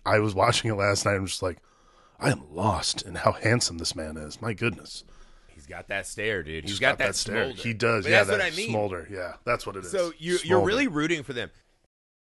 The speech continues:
Speaker 2: And Michelle Yeoh, too. Like, they are just, like,
Speaker 1: Oh my God,
Speaker 2: beautiful
Speaker 1: dude.
Speaker 2: people. Like, this
Speaker 1: Beautiful.
Speaker 2: movie is loaded with beautiful people,
Speaker 1: Yeah.
Speaker 2: right?
Speaker 1: All, like,
Speaker 2: Uh,
Speaker 1: the,
Speaker 2: I even thought
Speaker 1: the
Speaker 2: that. I was like, even though Zhang Ziyi, I mean, just, like, it's stunning
Speaker 1: Yeah.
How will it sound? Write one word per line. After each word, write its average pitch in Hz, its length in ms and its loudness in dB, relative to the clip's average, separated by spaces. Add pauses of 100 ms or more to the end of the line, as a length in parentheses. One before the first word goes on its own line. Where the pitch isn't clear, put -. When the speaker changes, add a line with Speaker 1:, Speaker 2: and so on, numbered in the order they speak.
(380)
Speaker 2:
And 143 120 -4
Michelle 208 320 4
Yeoh, 214 260 2
too. 170 200 0
Like, 98 220 -4
they 156 140 6
are 190 80 6
just, 160 240 0
like, 117 220 -2
Speaker 1:
Oh 123 60 -2
my 98 160 -2
God, 131 220 -4 (100)
Speaker 2:
beautiful 160 260 -2
Speaker 1:
dude. - 80 0
Speaker 2:
people. 120 420 -2
Like, 123 140 0
this 202 120 4
Speaker 1:
Beautiful. 165 220 6
Speaker 2:
movie 247 100 -2
is 139 160 -6
loaded 165 260 2
with 135 200 -4
beautiful 143 640 -6
people, 110 380 -4
Speaker 1:
Yeah. 76 120 -6
Speaker 2:
right? 85 160 -4 (220)
Speaker 1:
All, 156 400 6
like, 139 140 10
Speaker 2:
Uh, - 40 4
Speaker 1:
the, 165 120 6
Speaker 2:
I - 40 8
even 277 140 2
thought 185 160 4
Speaker 1:
the - 60 8
Speaker 2:
that. 170 140 2
I 165 40 4
was 151 100 -2
like, 135 280 0
even 214 280 -4
though 180 300 0 (1120)
Zhang 151 240 4
Ziyi, 139 580 -2 (1700)
I 139 60 -10
mean, 143 140 -8
just, 190 260 -4
like, 120 240 -2 (280)
it's 147 160 -8
stunning 92 520 -4 (220)
Speaker 1:
Yeah. - 180 -2